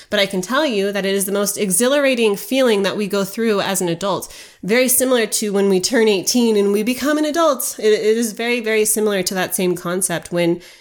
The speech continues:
you realize that there's another way to turn eighteen again and to get that, that personal freedom back in your adult life. And I hope that you're able to find what it is for you.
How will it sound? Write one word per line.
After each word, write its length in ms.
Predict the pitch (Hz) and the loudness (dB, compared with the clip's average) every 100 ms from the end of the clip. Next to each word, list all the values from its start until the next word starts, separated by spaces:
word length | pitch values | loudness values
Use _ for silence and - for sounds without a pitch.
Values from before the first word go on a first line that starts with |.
| _ | _
you 200 | 214 214 | 0 2
realize 560 | 196 226 214 175 165 165 | 2 2 2 0 0 -2
that 200 | 175 175 | -2 0
there's 220 | 185 180 | 0 0
another 420 | - 185 190 214 | -2 0 0 0
way 480 | 170 175 208 165 170 - - | 0 0 2 0 -2 -12 -8
to 80 | 190 | -4
turn 260 | - 247 | 0 2
eighteen 520 | 196 226 214 - 226 247 | 2 0 0 -2 0 0
again 380 | 202 165 165 170 | 0 0 0 0
and 180 | 208 | -2
to 120 | 196 196 | -2 -2
get 260 | 208 214 | -2 -2
that, 260 | 202 190 170 | 0 0 0
that 160 | 190 | -2
personal 400 | - 220 - 190 | -2 -2 0 -2
freedom 680 | - - 247 226 175 175 180 - _ 180 | -2 -4 -2 0 2 0 -2 -12 _ -10
back 580 | 170 214 240 220 - - _ | -2 2 2 0 -8 -20 _
in 180 | 214 214 | 0 2
your 220 | 196 190 | 2 2
adult 320 | 175 180 160 | 0 -2 -2
life. 600 | 151 98 - - - - - | -2 -4 -6 -12 -20 -14 -4
And 220 | 185 170 | 0 0
I 80 | 175 | -2
hope 200 | 196 202 | -4 -4
that 160 | 190 | -4
you're 120 | 165 147 | -4 -4
able 220 | 180 175 | -2 -4
to 60 | |
find 380 | 160 190 185 175 | -4 -4 -2 -2
what 80 | 170 | -2
it 100 | 170 | -2
is 160 | 170 - | -2 -2
for 100 | 165 | -4
you. 320 | 185 233 | 0 0